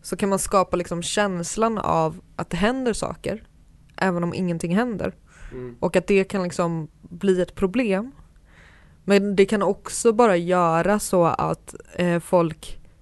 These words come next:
Speaker 1: kanske hakar på mycket lättare om man ser till att någonting händer. Alltså om man gör någonting.
Speaker 2: Mm.
Speaker 1: Så att man har en demonstration eller någonting, att folk kommer till den då.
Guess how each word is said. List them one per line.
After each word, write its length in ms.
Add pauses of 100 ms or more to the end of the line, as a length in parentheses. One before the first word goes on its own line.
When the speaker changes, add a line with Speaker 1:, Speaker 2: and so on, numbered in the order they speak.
(120)
Speaker 1:
kanske 260
hakar 280
på 300
mycket 300
lättare 460 (260)
om 240
man 180
ser 140
till 320
att 140
någonting 420
händer. 320 (420)
Alltså 200
om 220
man 160
gör 240
någonting. 500
Speaker 2:
Mm. 320 (240)
Speaker 1:
Så 140
att 60
man 140
har 220
en 80
demonstration 560
eller 100
någonting, 300
att 80
folk 200
kommer 380
till 140
den 180
då. 140